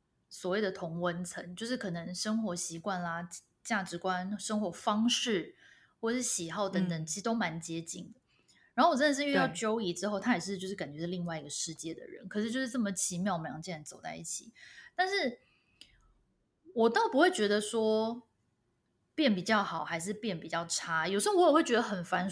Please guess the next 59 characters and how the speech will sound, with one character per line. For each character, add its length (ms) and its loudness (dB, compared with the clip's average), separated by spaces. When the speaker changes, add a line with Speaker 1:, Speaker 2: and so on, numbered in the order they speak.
Speaker 2:
嗯。 80 0
Speaker 1:
我 140 2
干 160 2
嘛 80 2
要 80 4
被 120 -2
他 140 0
影 260 -6
响？ 300 -4
就 100 2
是 60 4
我 160 4
想 160 4
要 80 4
保 220 2
留 220 0
原 140 -4
有 220 0
的 80 -4
我， 160 -10
Speaker 2:
哦。 80 -18
Speaker 1:
可 120 2
是 120 2
就 100 2
是 120 0
没 80 4
有 100 8
办 160 4
法， 140 0
Speaker 2:
嗯 20 0
哼。 60 0
Speaker 1:
你 120 4
已 60 -2
经， 420 -4
毕 80 0
竟 80 2
你 40 4
们 120 0
在 100 0
一 40 2
起 100 -2
十 200 -2
几 180 -6
年， 180 -12
你 40 -16
就 140 -8
是 80 -4
一 160 -4
定 180 0
会 80 2
受 200 -4
到 120 -4
他 200 -4
的 80 -14
影 180 -16
响 220 -12
还 120 -16
是 120 -14
怎 160 -16